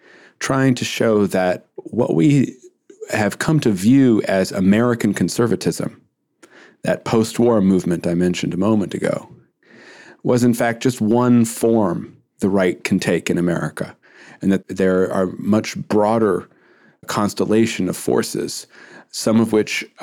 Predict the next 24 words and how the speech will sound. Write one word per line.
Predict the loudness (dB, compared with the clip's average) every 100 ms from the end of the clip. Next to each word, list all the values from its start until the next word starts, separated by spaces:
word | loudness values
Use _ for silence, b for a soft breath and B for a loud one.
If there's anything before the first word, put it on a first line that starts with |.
| -6
uh, | -2 0 0
are | -2
opposed | -2 0 2 2 0 -2
to | 0 2
modern | 2 0 0 0 0
liberalism | 0 0 0 0 2 2 0 -6
or | -8
progressivism, | -6 -2 -2 -2 -2 0 -2 -6 _ _ _ b b b -4
others | 2 2 2
of | 2
which | 0 0 0
are | 0 -2 _ _ _
opposed | -8 0 2 2 0
to | 0 0
classical | -2 -6 -6 -4 -4 -2
liberalism, | -2 -2 -4 -4 -8 -8 -18 B B B B
and | -2 2 2
even | 2 0 2 2 2
look | 2 0 0
on | 0 0 2
America | 2 0 -2 -4 -6 -4
as | -4
somehow | -4 -4 -2 -2 -2 -2 -2
ill-founded. | -2 -2 -2 -4 -4 -8